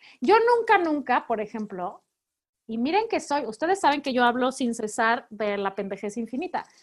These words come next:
pero yo nunca, nunca pensé que la gente pudiera ser tan, pero tan, pero tan absolutamente pendeja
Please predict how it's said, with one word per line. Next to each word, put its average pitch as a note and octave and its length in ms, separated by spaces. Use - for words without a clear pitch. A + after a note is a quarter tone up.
pero G#3 220
yo D#4+ 180
nunca, A4+ 560
nunca G4 400
pensé C4+ 520
que C4 100
la B3+ 140
gente C4+ 260
pudiera C4 360
ser B3+ 260
tan, C#4 500
pero C#4 200
tan, G4 400
pero F4 260
tan F4+ 260
absolutamente C#4+ 840
pendeja C4+ 840